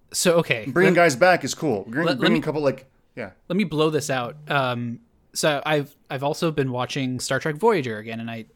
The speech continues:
Speaker 1: you know, I, I, I like sci-fi. So I'm thinking, what if there's this Prime Directive thing where you're actually on a planet and the opposing force is not some feudal system, but, like, an alien invasion,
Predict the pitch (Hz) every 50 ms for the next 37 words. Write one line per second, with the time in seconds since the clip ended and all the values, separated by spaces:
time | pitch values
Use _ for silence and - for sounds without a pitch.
0 | _ _ - 127 117 104 101 104 117 - - 123 120 - - 131 123 127 - _
1 | _ _ _ - 139 131 127 - - 117 - - - - 160 139 131 - - -
2 | - _ - 151 147 - - 196 196 180 - 151 127 123 123 120 120 156 214 220
3 | - 240 202 170 175 139 - - - 156 147 151 151 131 123 117 127 127 - -
4 | 113 107 - - 117 107 101 95 92 - _ _ _ _ _ _ _ - 151 135
5 | 135 131 127 127 127 123 120 120 _ _ _ _ _ _ _ _ - - 147 156
6 | 185 185 165 - - 170 170 - 190 175 156 156 151 139 - - - - 156 156
7 | 147 139 131 131 - _ - 170 147 143 160 - - - 165 170 170 185 165 -
8 | - 165 156 151 - 139 120 143 143 139 - - 151 135 - - - 165 156 147
9 | 143 127 - - 135 - - 135 127 127 117 127 123 151 131 123 135 123 - 147
10 | 143 147 143 147 147 143 131 120 117 127 127 131 127 113 120 113 110 110